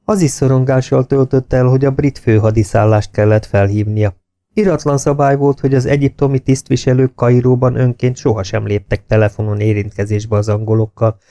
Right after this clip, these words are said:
mert az mindig csak problémát jelentett. A főhadiszálláson a központ nyilván őt sem lesz hajlandó kapcsolni ahhoz, akit kér, vagy reggelre halasszák az üzenete átadását,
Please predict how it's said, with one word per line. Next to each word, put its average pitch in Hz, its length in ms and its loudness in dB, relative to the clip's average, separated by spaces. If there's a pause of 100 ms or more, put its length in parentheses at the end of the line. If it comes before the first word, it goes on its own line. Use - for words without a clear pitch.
(380)
mert 190 180 -4
az 190 120 0
mindig 185 280 0
csak 160 220 -6
problémát 95 580 0
jelentett. 92 640 -6 (880)
A 135 100 -4
főhadiszálláson 147 1000 0
a 123 60 2
központ 143 460 -2
nyilván 147 400 0
őt 151 180 0
sem 110 200 0
lesz 107 200 0
hajlandó 107 460 2
kapcsolni 107 580 -2
ahhoz, 107 260 2
akit 107 320 -2
kér, 104 280 -2 (320)
vagy 147 180 -2
reggelre 147 420 0
halasszák 131 560 0
az 120 120 0
üzenete 110 460 0
átadását, 107 760 0